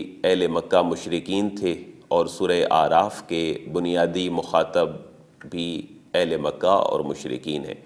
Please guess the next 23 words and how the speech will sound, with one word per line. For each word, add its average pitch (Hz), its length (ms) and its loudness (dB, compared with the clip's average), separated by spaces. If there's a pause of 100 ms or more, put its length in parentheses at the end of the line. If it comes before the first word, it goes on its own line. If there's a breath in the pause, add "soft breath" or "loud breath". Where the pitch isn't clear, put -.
(580 loud breath)
वो 113 180 6
एक 104 180 2
इजमाली 92 480 2
खाका 92 420 4
था 87 220 2 (640)
और 85 240 4
सूरह 87 440 0
आराफ 82 440 4
के 76 80 -2
अंदर 80 280 0
कदर 78 320 0 (100)
तफसील 78 360 -6
बयान 71 340 -2
कर 69 200 -2
दी 80 180 -6
गई 78 240 -2
है। - 180 -6 (520 loud breath)
इसकी 101 280 -2
दो 90 180 0
सौ 92 180 0
छः 120 340 2
आयात 78 460 2
मुबारक 78 400 0